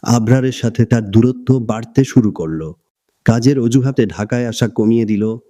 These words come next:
ফোন কলগুলো ছোট হতে হতে একসময় প্রায় বন্ধই হয়ে গেল। আবরারের সহজ সরল ভালোবাসার জায়গাটা দখল করে নিল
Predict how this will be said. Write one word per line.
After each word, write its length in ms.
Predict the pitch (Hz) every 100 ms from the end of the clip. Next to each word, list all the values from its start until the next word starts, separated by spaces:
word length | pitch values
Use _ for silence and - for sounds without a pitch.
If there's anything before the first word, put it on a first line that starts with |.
| _
ফোন 380 | - 160 156 147
কলগুলো 720 | 139 113 120 120 143 175 139
ছোট 300 | - 120 117
হতে 300 | 127 110 -
হতে 220 | 107 120
একসময় 420 | 104 - 110 107
প্রায় 240 | 98 107 98
বন্ধই 500 | 87 107 110 127 131
হয়ে 200 | 95 87
গেল। 240 | 87 82 - _ _ _ -
আবরারের 440 | 104 113 135 143
সহজ 380 | 135 123 120 131
সরল 300 | - 135 139
ভালোবাসার 580 | 92 101 113 117 131 131
জায়গাটা 440 | 101 95 104 127
দখল 340 | 123 101 - 117
করে 240 | 127 120
নিল 260 | 123 120